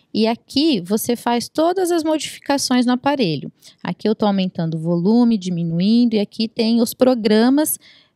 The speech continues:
recursos avançados que eu ativei. Exemplo, nesse P dois eu ativei a fala no ruído, que é pra quando o paciente vai numa igreja, ou então tá em um ambiente com mais pessoas conversando,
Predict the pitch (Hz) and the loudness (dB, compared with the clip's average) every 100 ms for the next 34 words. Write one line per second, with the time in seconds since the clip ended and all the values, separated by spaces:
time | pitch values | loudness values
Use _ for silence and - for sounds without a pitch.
0 | _ 226 233 247 - 214 214 214 226 - | _ -4 0 0 0 2 2 2 0 0
1 | 214 214 240 - - 247 254 262 - 339 | 0 0 -4 -4 0 2 2 0 2 2
2 | 254 190 - - - 180 185 170 - 175 | 2 0 0 -12 -6 -2 -2 -2 -2 -4
3 | - - 190 175 240 262 233 202 208 - | -4 -6 -6 0 2 2 2 2 0 -2
4 | 226 202 208 220 - _ - 220 - 233 | -4 -2 0 -2 -4 _ -8 -8 -4 -4
5 | 226 233 233 202 311 233 156 139 _ _ | 0 0 2 4 4 4 0 -8 _ _
6 | _ _ 185 - 196 196 _ - 190 190 | _ _ -8 -4 -4 -6 _ -2 0 0
7 | 190 - 185 - 185 - 185 180 170 165 | -4 -4 -4 -4 -6 -6 -4 -4 -4 -4
8 | 214 - 202 208 214 202 196 190 190 - | -6 -4 -2 2 2 2 0 -2 -4 -4
9 | 180 - 185 185 - 185 185 196 196 190 | -8 -6 -6 -6 -6 -6 -4 -2 -2 -2
10 | 196 185 196 - 208 202 190 - 220 - | -2 -2 -4 -4 -2 -2 -2 -2 -2 -2
11 | - 185 196 - - 214 214 269 - - | -2 -2 -2 -4 -2 -2 0 -2 -2 -4
12 | - - | -6 -10